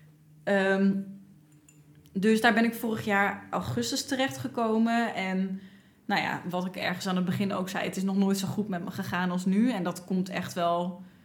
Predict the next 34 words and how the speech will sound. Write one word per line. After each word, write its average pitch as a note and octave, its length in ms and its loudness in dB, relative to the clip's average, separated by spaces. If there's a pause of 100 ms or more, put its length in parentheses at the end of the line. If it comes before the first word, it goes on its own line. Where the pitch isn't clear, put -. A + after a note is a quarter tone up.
(260)
door F#3+ 220 -2
Human G3 240 2
Concern. F#3 460 -4
Ik E3 80 -6
ben E3 120 -6
echt - 220 -6
wel F3 120 -2
heel F3 340 0
dankbaar F3 540 4
dat F3+ 160 -2
ik F#3 100 -4
daar, E3+ 600 0 (260)
eh, E3+ 380 -2 (800)
nou F3 160 -2
ja, D#3 120 0
behandeld E3 440 -2
kan B3+ 220 2
worden. A#3 400 0 (840)
En F3+ 680 0 (800)
ik F#3+ 140 2
weet G3 160 4
nog G3+ 120 0
heel G#3 160 4
goed, A#3 200 0
het G#3 80 -4
allereerste A3 460 0
gesprek A3 340 -4
wat G#3+ 120 -4
ik G3+ 100 -2
daar F#3+ 140 2
had F#3+ 240 0
met G3+ 120 0
de F#3+ 60 -6
regiebehandelaar, G#3 1080 0